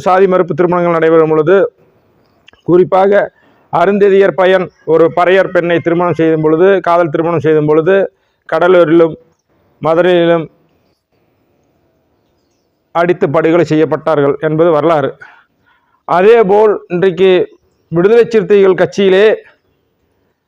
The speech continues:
மக்கள் நல கூட்டணியில் இருந்த பொழுது ஏறத்தாழ அவருக்கு இருபத்தைந்து சீட்டுகள்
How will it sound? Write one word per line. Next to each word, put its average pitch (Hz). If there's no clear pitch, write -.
மக்கள் 226
நல 220
கூட்டணியில் 196
இருந்த 175
பொழுது 165
ஏறத்தாழ 180
அவருக்கு 196
இருபத்தைந்து 196
சீட்டுகள் 196